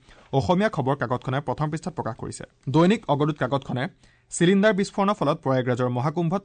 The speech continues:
অগ্নিকাণ্ডৰ সূত্ৰপাত হোৱা বাতৰিটো প্ৰথম পৃষ্ঠাত স্থান দিছে। কাকতখনে প্ৰকাশ কৰা অনুসৰি ঘটনাটোৰ সবিশেষ জানিবলৈ প্ৰধানমন্ত্ৰী মোদীয়ে মুখ্যমন্ত্ৰী যোগীলৈ, যোগীৰ সৈতে কথা পাতিছে। দ্য আছাম ট্ৰিবিউন কাকতখনে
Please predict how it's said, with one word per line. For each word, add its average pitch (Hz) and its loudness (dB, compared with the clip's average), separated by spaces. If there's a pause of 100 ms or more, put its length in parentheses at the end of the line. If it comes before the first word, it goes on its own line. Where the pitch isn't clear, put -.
(100)
অগ্নিকাণ্ডৰ 123 -4
সূত্ৰপাত 156 -2
হোৱা 180 -2
বাতৰিটো 120 -4 (440)
প্ৰথম 135 2
পৃষ্ঠাত 196 -2
স্থান 123 -4
দিছে। 110 -12 (580)
কাকতখনে 185 2
প্ৰকাশ 143 2
কৰা 139 4 (100)
অনুসৰি 143 0 (420)
ঘটনাটোৰ 175 4
সবিশেষ 139 4
জানিবলৈ 139 4
প্ৰধানমন্ত্ৰী 123 0
মোদীয়ে 139 2
মুখ্যমন্ত্ৰী 123 -2
যোগীলৈ, 135 2 (460)
যোগীৰ 156 4
সৈতে 147 2 (100)
কথা 139 2
পাতিছে। 113 -8 (580)
দ্য 139 6
আছাম 185 6
ট্ৰিবিউন 208 0
কাকতখনে 135 0